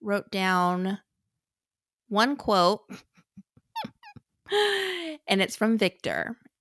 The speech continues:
And this is kind of the beginning when Allison really is kind of attaching to this little boy named Leo. And he goes to this orphanage type school, and the headmaster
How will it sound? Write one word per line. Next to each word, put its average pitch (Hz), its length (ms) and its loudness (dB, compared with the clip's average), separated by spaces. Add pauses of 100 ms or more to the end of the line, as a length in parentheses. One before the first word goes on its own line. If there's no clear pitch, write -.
And 175 600 0 (120)
this 226 260 -4
is 311 140 -6
kind 269 200 -4
of 233 60 0
the 233 60 -2
beginning 185 520 -2
when 165 400 0 (280)
Allison 180 760 -2
really 175 560 0
is - 140 -8 (380)
kind 175 180 -2
of 170 60 -2
attaching 170 560 -2
to - 100 -6
this - 180 -8
little 170 160 0
boy 175 240 -2
named 165 260 -2
Leo. 214 380 2 (580)
And 180 360 2 (480)
he 202 120 -2
goes 180 220 2
to 180 120 0
this 175 420 -2 (200)
orphanage 175 520 0
type - 220 -4
school, 151 720 0
and 160 140 -4
the 160 40 -2
headmaster 160 800 -2